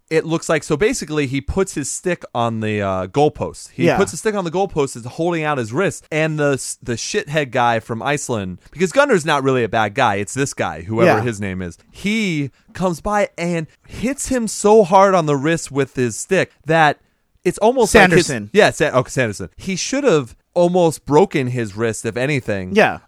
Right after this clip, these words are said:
Speaker 1: Or chopped it off with how hard he hit him down. And it looked like the stick broke with how hard he
Speaker 2: Yeah.
Speaker 1: did it. Yeah, which is ridiculous. But, yeah, the ref just puts him in the
Speaker 2: Two-minute penalty.
Speaker 1: Two-minute penalty.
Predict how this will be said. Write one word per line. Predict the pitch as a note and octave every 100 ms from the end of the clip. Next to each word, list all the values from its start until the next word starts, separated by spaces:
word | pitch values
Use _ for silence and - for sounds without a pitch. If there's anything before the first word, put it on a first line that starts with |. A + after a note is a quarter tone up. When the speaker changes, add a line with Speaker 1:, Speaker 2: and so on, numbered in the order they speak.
| _
Speaker 1:
Or | E3 F3 F3+ D3+ -
chopped | - F3 E3 -
it | C3+
off | C3+ C3+ - -
with | B2+
how | C3+ C3
hard | A2 C3+ C#3 B2+
he | A#2 A#2
hit | G2 D3+
him | D#3 A2+
down. | A2+ A#2 A2+ - -
And | E3+ D#3+
it | E3
looked | C4+ C4
like | G#3 D#3
the | D3
stick | - G3 -
broke | A2 C3 G3 F#3+ -
with | B2+ A#2+
how | A2+ G2+
hard | A#2+ G#2+
he | F#2+
Speaker 2:
Yeah. | D#3
Speaker 1:
did | F2+ F2+
it. |
Yeah, | E3+ C3 - -
which | D3 -
is | C#3 A2+
ridiculous. | B2 B2 F3+ C#3+ A2+ F#2 - _
But, | D3+ D3+ - _
yeah, | G#3 D#3
the | A2 C#3
ref | F#3+ G#3
just | - F3+ -
puts | - G3
him | F3+
in | F3
the | D#3
Speaker 2:
Two-minute | C3 A#3+ G#3+ G#3
penalty. | F3+ C3+ G2+
Speaker 1:
Two-minute | A#3 D4 C#4 F#3+
penalty. | F3+ D4 G#3 C3+